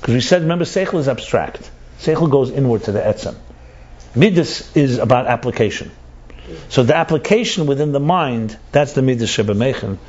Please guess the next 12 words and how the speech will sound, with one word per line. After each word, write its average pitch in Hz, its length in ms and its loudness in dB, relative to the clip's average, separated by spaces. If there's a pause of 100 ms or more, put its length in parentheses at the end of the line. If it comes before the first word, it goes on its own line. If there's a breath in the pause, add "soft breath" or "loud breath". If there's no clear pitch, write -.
(360 loud breath)
So - 60 -12
the 120 80 4
application 151 640 0
is 131 120 -2
what 127 160 0
brings 131 200 -2
it, 120 60 -2
not 190 180 0
because 214 260 0
of 196 100 -2
an 190 60 -4
excitement. 175 580 -2